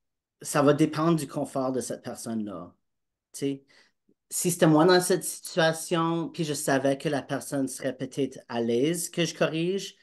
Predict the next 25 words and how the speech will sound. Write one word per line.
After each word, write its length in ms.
disons 380
si 280
Anne-Sophie 1000
disait, 720
euh, 320
il 360
au 120
lieu 160
de 100
yel 380
pour 140
parler 260
d'une 180
personne 560
non-binaire 560
qui 160
utilise 340
le 100
pronom 320
yel, 460
en 140
entendant, 500
je 100
dirais 240
juste 460